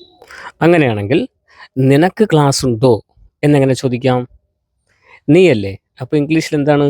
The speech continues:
You. Does ആണോ do ആണോ? Do. നമ്മൾ നേരത്തെ പഠിച്ചു അല്ലേ? Do you? ആ. Do you, do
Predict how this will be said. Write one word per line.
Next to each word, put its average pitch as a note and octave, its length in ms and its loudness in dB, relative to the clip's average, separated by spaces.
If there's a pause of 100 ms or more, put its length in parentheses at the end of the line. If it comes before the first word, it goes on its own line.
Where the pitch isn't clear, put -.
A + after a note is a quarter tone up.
(340)
You. C3 120 4 (920)
Does A#2+ 180 2 (120)
ആണോ C#3+ 200 2 (200)
do C#3+ 80 4 (120)
ആണോ? C#3+ 180 -4 (880)
Do. D3 100 6 (460)
നമ്മൾ A#2 240 -6
നേരത്തെ B2 200 0 (100)
പഠിച്ചു A#2+ 240 -2
അല്ലേ? G#2+ 160 -4 (100)
Do A#2+ 80 4 (100)
you? B2+ 140 2 (960)
ആ. - 0 - (1300)
Do C3+ 60 4 (120)
you, E3 160 6 (560)
do C#3 100 4